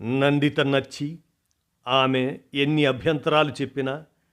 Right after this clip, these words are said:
నచ్చ చెప్పి, తన ఇంట్లో వాళ్ళను కూడా ఒప్పించి నందితను పెళ్లి చేసుకున్నాడు. తరువాత నందిత సంతోషంగానే ఉంది.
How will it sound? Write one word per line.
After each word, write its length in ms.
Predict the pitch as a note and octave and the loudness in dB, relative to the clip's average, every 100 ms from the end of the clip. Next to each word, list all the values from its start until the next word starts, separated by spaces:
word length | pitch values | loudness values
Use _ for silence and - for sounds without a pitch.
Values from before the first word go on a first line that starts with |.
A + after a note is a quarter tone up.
| _ _ F#2 | _ _ -8
నచ్చ 540 | F3 C#3 B2+ B2 - C3+ | -6 -2 -2 -2 -4 -4
చెప్పి, 380 | C#3+ C#3 C#3 D3 _ _ _ _ _ - | -6 -6 -10 -12 _ _ _ _ _ 0
తన 140 | C#3+ | 2
ఇంట్లో 500 | D3+ D3+ D#3 - F3+ | 4 4 2 4 4
వాళ్ళను 320 | E3 D3+ C#3+ B2+ | 6 4 2 -2
కూడా 260 | C3 B2 | -6 -6
ఒప్పించి 680 | A#2 A2+ - B2 A#2 A#2+ B2 _ _ _ _ _ _ _ G2+ A2+ B2+ | -6 -10 -12 -14 -14 -20 -20 _ _ _ _ _ _ _ -6 0 4
నందితను 540 | C#3 C#3 C3+ C#3 C3 | 4 2 2 2 0
పెళ్లి 320 | B2+ A#2+ A#2+ - | 0 -4 -4 -6
చేసుకున్నాడు. 600 | A#2 - A#2 A#2 A2+ A2+ G#2+ _ _ _ _ _ _ _ _ _ | -8 -10 -10 -6 -6 -8 -14 _ _ _ _ _ _ _ _ _
తరువాత 540 | B2+ C3 C3 B2+ A#2+ B2+ D3+ - _ _ _ _ _ | 2 4 4 4 0 -8 -10 -16 _ _ _ _ _
నందిత 680 | A2+ C3+ C#3 D3 D3 D3+ C#3+ | -4 2 4 4 4 4 2
సంతోషంగానే 960 | - D3 D#3 - F#3 - F3+ F3 E3 D#3 | 0 -4 -2 2 4 4 6 6 4 2
ఉంది. 440 | A2 G#2 A#2+ G3 | 0 -6 -12 -18